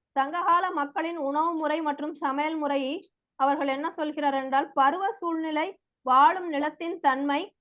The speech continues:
விளையும் பொருள், பொருளாதார நிலை இதை பொறுத்தே அமைகிறது. சங்ககால மக்களின் உணவு வகைகள் உடல் நலத்திற்கு ஏற்றவையாக இருந்தது. மேலும் உணவை சுவைக்கும் சமயத்தில்,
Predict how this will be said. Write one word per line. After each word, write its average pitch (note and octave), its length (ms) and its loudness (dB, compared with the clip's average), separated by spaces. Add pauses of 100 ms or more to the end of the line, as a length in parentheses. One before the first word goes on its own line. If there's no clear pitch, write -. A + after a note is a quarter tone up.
விளையும் F4 520 -2
பொருள், C#4+ 360 0 (440)
பொருளாதார E4 680 4
நிலை C#4 240 -2 (840)
இதை D4 220 -4
பொறுத்தே D#4+ 360 -4
அமைகிறது. C#4 600 0 (480)
சங்ககால E4+ 560 2
மக்களின் D4+ 460 -2
உணவு D4+ 360 -2
வகைகள் C#4 480 0 (400)
உடல் E4 240 0
நலத்திற்கு D#4+ 580 -4
ஏற்றவையாக C#4+ 800 2 (140)
இருந்தது. C4 420 -4 (580)
மேலும் E4+ 440 -2
உணவை F4 400 -2
சுவைக்கும் D#4+ 560 -4
சமயத்தில், C#4+ 640 -2